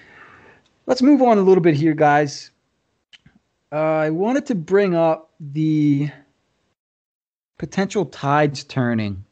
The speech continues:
in this series. Not so much momentum, just that the Flyers seem to be waking up. I think we saw it in Game five.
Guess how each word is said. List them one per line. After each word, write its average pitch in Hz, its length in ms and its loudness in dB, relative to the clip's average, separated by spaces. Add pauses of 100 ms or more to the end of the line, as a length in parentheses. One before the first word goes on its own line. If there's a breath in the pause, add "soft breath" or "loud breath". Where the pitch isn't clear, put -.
in 127 140 -2
this 120 180 -4
series. 120 440 -2
Not 190 240 2
so 277 140 0
much 247 280 0
momentum, 127 680 0 (880)
just 202 240 -2
that 277 120 -2
the 262 80 -2
Flyers 180 480 2
seem 175 240 -4
to 160 80 -4
be 151 140 -2
waking 131 460 0
up. 107 300 -6 (140)
I 147 60 -6
think 208 180 -4
we 196 60 -6
saw 190 260 0
it 180 60 -2
in 160 100 -2
Game 156 240 -2
five. 151 540 0